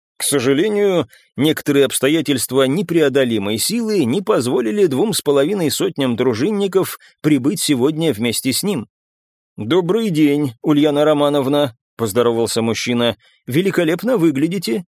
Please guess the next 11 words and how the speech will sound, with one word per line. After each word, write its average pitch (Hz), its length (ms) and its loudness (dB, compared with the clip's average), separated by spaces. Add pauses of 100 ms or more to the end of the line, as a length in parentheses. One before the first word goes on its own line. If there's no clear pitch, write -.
(520)
«Здравствуй, 180 1200 0
Георгий 147 560 2
Владимирович», 139 1000 0 (140)
ответила 117 500 -2
графиня. 120 640 0 (320)
«Позволь 196 540 0
представить 233 580 0
тебе 233 260 -2
наследницу 175 800 0
рода 180 280 2
Хладовых, 254 840 0